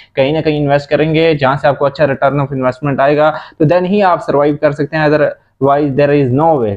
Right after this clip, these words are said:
ठीक है, ये हकीकत है और इस बात को आपको मानना पड़ेगा। तो I hope आप तमाम दोस्तों को ये तमाम बातें समझ आ गई होंगी।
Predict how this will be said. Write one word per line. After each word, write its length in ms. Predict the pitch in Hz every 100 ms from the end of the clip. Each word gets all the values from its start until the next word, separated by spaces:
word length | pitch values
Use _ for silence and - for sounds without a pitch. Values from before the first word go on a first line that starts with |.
| -
ठीक 140 | 147
है, 200 | 156 135
ये 340 | 135 160 165 156
हकीकत 540 | 127 110 180 202 185
है 180 | 175 170
और 100 | 160
इस 120 | 160 160
बात 200 | 147 -
को 60 |
आपको 340 | 156 151 147 165
मानना 480 | 151 139 147 156 151
पड़ेगा। 640 | - 117 113 113 110 - - - _
तो 120 | 165 160
I 100 | 151
hope 240 | 185 180
आप 140 | 170
तमाम 200 | 165 160
दोस्तों 180 | 156 156
को 80 | 156
ये 120 | 147
तमाम 220 | 143 143
बातें 180 | 135 135
समझ 280 | 127 - 123
आ 120 | 131
गई 160 | 156 160
होंगी। 280 | 151 147